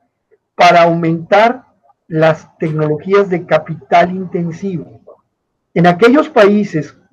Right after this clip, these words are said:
como los europeos, sobre todo los del norte, Alemania, Suecia, Finlandia, donde hay mucho dinero, tú puedes quitar, eh, una serie de actividades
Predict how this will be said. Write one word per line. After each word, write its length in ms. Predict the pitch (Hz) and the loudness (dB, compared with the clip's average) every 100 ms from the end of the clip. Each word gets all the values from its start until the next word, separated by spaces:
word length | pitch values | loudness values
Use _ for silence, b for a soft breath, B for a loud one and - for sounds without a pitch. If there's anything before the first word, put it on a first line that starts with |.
| _ | _
como 340 | - 151 143 | -4 -2 -2
los 180 | 139 135 | -6 -4
europeos, 640 | 151 143 147 165 165 160 | -4 -2 -4 -2 0 -2
sobre 200 | 151 139 135 | -4 -8 -6
todo 440 | 160 165 156 156 B B - | -2 0 0 -4 B B -8
los 160 | 143 | -6
del 140 | 151 156 | -2 0
norte, 420 | 160 151 - 151 - _ _ _ | 2 2 -2 -14 -14 _ _ _
Alemania, 640 | 156 147 143 156 160 147 | -6 -4 0 2 2 -2
Suecia, 680 | 143 156 160 165 151 127 120 b b b | -4 2 2 2 -4 -6 -10 b b b
Finlandia, 520 | - 147 156 160 151 151 | -8 -2 2 2 2 0
donde 240 | 139 151 | 0 0
hay 80 | 156 | 2
mucho 300 | 170 202 202 | 2 2 4
dinero, 540 | 190 170 156 143 - _ _ _ _ _ | 4 2 0 -2 -12 _ _ _ _ _
tú 160 | 269 | -8
puedes 480 | - 262 254 240 - _ _ _ _ | 0 4 4 2 -4 _ _ _ _
quitar, 680 | - 185 165 196 202 226 220 _ _ _ _ _ - - | -12 -12 -2 2 2 0 -10 _ _ _ _ _ -18 -6
eh, 300 | 170 160 170 165 | -2 0 -2 -4
una 220 | 196 214 214 | -4 -4 -2
serie 220 | 214 202 | 0 0
de 60 | |
actividades 800 | 180 170 151 151 190 170 170 - | -2 -6 -4 0 0 0 -4 -10